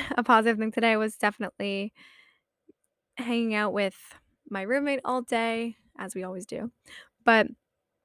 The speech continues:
we went to a little, um, orchard to get some apples, and we just did some homework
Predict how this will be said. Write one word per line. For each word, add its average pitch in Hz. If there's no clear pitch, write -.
we 247
went 214
to 196
a -
little, 190
um, 196
orchard 220
to 196
get -
some 185
apples, 208
and 196
we 202
just -
did 190
some 202
homework 262